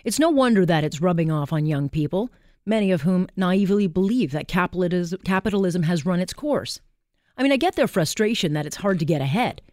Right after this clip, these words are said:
that the divide between the rich and poor is no longer fair, fair. Well, no, it's not.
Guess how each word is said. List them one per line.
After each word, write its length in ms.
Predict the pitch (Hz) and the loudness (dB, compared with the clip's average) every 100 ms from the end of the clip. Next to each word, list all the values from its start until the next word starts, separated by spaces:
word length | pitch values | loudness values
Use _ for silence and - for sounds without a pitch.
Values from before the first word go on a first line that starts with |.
| _ _ _ _ | _ _ _ _
that 120 | 196 | 0
the 80 | 208 | 2
divide 360 | 202 165 202 190 | 2 2 2 2
between 320 | 196 - 202 | 0 0 2
the 100 | 185 | 2
rich 240 | 170 185 | 2 0
and 220 | 185 180 - | 0 -2 0
poor 320 | 190 185 208 | 0 0 0
is 160 | 170 | 0
no 140 | 180 180 | 0 2
longer 260 | 175 165 | 2 0
fair, 400 | 165 185 185 240 311 | -2 0 0 0 -4
fair. 240 | - 202 262 - | 0 0 0 -2
Well, 120 | 294 302 | 2 4
no, 220 | 392 320 | 4 0
it's 180 | 156 254 | 0 0
not. 340 | 339 285 | 0 -2